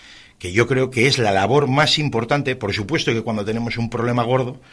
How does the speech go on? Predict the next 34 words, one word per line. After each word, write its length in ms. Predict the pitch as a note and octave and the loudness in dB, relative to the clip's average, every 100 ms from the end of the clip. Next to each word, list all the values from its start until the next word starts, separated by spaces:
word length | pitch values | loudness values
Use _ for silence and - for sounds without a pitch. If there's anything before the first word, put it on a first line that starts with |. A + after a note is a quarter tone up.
| - - - | -20 -20 -10
pues 160 | G2 | -4
vamos 260 | A2 G2+ F2 | -2 -2 -2
a 160 | E2+ | -4
un 160 | E2+ F#2+ | -4 -6
hospital 380 | F2 - F#2+ F#2+ | -8 -10 -8 -6
de 60 | F#2+ | -4
referencia, 720 | F#2+ A2+ C3 A#2+ B2+ A#2+ - - - - - - | -6 -2 -2 0 0 -2 -8 -20 -20 -20 -20 -10
pero 260 | - F2 E2+ | -6 -6 -6
que 140 | E2+ | -10
tengamos 480 | F2 F2+ G#2 A2+ A2 | -8 -4 -2 -2 -2
un 100 | A2+ | -2
hospital, 460 | A2 - A2+ B2 B2+ | -2 -4 -2 -4 -4
en 140 | F#2+ | -6
Laredo 240 | F2+ F#2 A2+ | -4 -2 0
se 80 | B2+ | 0
ha 20 | |
demostrado, 540 | F#2 - E3 - - | -2 2 2 2 -4
desde 220 | F#2+ D#2 D2+ | -12 -10 -10
que 80 | |
tenemos 320 | D#2+ F#2+ G2 F#2+ | -8 -6 -6 -6
hospital, 560 | - A2 C3 D3+ - - - | -6 2 4 2 0 -16 -12
pues 180 | E2+ - | -10 -8
tenemos 320 | F2 G2+ F#2+ | -6 -6 -6
muchísimas 400 | F2 A2 G#2+ G#2+ | -6 -4 -2 -2
más 220 | G#2+ A2 | -2 -4
facilidades, 760 | A2+ B2+ B2 D#3 D#3 E3+ E3+ - - - - | -6 -4 2 2 2 0 -4 -10 -18 -20 -12
el 100 | F2 | -10
tema 200 | G2 G2 | -6 -6
de 120 | G2+ | -6
que 80 | G2 | -6
eso 140 | F#2+ G#2+ | -6 -4
se 140 | G#2 | -4
haya 120 | G2+ | -4
descentralizado 880 | G2+ - F#2+ G#2+ F#2+ F2+ C3+ A2+ | -4 -4 -6 -8 -8 -4 -2 -2